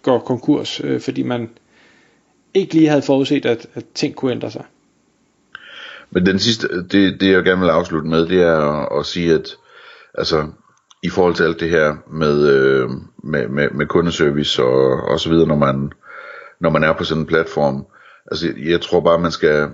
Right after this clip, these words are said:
Speaker 2: overveje, om man i højere grad sådan kan, kan lære noget af såkaldt amerikansk kundeservice, ikke? Altså, virkelig, øh, tænke, "Kunden er kongen, og jeg strækker mig, og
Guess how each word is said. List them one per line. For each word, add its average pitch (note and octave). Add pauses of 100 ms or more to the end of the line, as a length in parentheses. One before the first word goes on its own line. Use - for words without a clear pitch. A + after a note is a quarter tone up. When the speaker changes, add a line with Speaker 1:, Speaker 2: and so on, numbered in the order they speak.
(120)
Speaker 2:
overveje, D#2+ (460)
om D#2
man D2 (840)
i D#2+
højere F2
grad D2+
sådan D#2
kan, D2 (120)
kan D#2
lære D#2+
noget D#2+
af C2+ (120)
såkaldt D2
amerikansk D2
kundeservice, D2+
ikke? D#2+
Altså, C#2 (640)
virkelig, D#2+ (460)
øh, C#2+
tænke, D2+
"Kunden E2+
er D2
kongen, E2
og C2
jeg C#2+
strækker E2+
mig, C#2
og C2